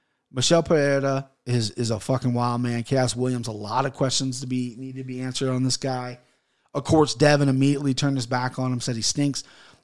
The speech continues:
I think it's a tough matchup. I think Chaos Williams, he's eleven and one. Now he's eleven and two. That's his twelfth fight, thirteenth fight, excuse me.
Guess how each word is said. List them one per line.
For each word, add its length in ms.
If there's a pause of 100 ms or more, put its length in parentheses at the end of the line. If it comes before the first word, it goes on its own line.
I 100
think 120
it's 100
a 60
tough 200
matchup. 340
I 20
think 160
Chaos 240
Williams, 320
he's 80
eleven 300
and 120
one. 220
Now 140
he's 100
eleven 300
and 100
two. 220
That's 180
his 160
twelfth 320
fight, 260
thirteenth 360
fight, 160
excuse 340
me. 180